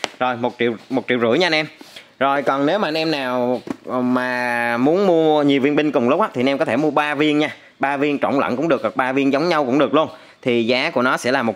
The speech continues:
triệu bảy ha. Ba viên, à, pin bốn A E V E hoặc là ba viên pin bốn không một năm Bluetooth hoặc là trộn lẫn hai viên, hai cục, nói chung là miễn sao ra được ba viên pin thì sẽ là giá một triệu bảy cho anh em, là không kèm sạc ha, cũng hỗ trợ bao ship cho anh em luôn nha.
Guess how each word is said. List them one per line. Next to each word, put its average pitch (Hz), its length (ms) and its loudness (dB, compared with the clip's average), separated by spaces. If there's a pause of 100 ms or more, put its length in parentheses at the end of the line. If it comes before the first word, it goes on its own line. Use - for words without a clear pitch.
triệu 107 120 0
bảy 113 220 0
ha. 160 180 -2 (380)
Ba 143 220 0
viên, 143 200 2 (340)
à, 113 240 0
pin 135 260 2
bốn 139 140 2
A 143 220 -2
E 131 120 0
V 123 60 -4
E 131 200 0
hoặc 120 200 -4
là 101 560 -2
ba 123 180 0
viên 123 180 0
pin 123 160 2
bốn 139 100 0
không 131 160 -2
một 113 140 -4
năm 120 180 -4
Bluetooth 127 200 0
hoặc 131 160 -4
là 104 240 -2 (280)
trộn 101 180 0
lẫn 107 220 -2
hai 139 260 -2
viên, 127 180 0
hai 123 260 -4
cục, - 280 -4
nói 110 340 -2
chung 151 140 0
là 107 360 -2
miễn 113 180 -2
sao 139 180 -2
ra 127 180 -2
được 113 180 -4
ba 135 160 0
viên 135 220 0
pin 127 200 0 (100)
thì 101 360 -2
sẽ 101 180 -6
là 123 120 -2
giá 107 220 -4
một 143 180 -4
triệu 98 120 -4
bảy 123 280 -2
cho 139 60 -4
anh 131 100 0
em, 131 120 -2 (340)
là 113 140 0
không 143 180 -4
kèm 127 140 -2
sạc 113 200 -4
ha, 156 180 -2 (140)
cũng 113 160 -4
hỗ 110 120 -2
trợ 101 160 -4
bao 120 140 -2
ship 151 160 -6
cho 139 80 -4
anh 127 80 -2
em 127 100 0
luôn 127 120 0
nha. 135 140 -2